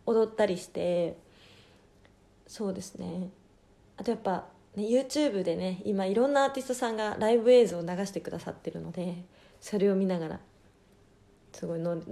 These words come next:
乗りながら掃除したりとか <laughs> したりして、結構楽しんでますね。なんだかんだ。めちゃくちゃアウトドアなんですけど、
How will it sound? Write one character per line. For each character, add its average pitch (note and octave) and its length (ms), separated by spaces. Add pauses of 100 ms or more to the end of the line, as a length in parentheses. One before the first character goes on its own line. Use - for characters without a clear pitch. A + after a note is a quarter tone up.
(100)
乗 G#3 120
り F3+ 80
な F3 140
が E3 100
ら D#3+ 100
掃 E3+ 240
除 E3 80
し E3+ 100
た G3 100
り - 100
と - 100
か - 80 (360)
<laughs> B3 1300
し - 140
た F#3+ 180
り E3+ 120
し - 140
て、 - 380 (440)
結 - 160
構 F#3+ 160
楽 F3+ 200
し F#3+ 140
ん G3 60
で E3+ 100
ま E3 120
す - 140
ね。 D3 240
な F#3 140
ん F#3 40
だ G#3+ 100
か A3 140
ん G3 80
だ。 D#3+ 140 (360)
め G#3+ 140
ち A3 80
ゃ D#4 80
く D#4 100
ち - 120
ゃ - 100
ア C#4+ 80
ウ C#4+ 80
ト D#4 80
ド D#4 100
ア C#4+ 60
な A3+ 80
ん F#3+ 60
で F#3 60
す F#3 120
け F3+ 100
ど、 F3+ 480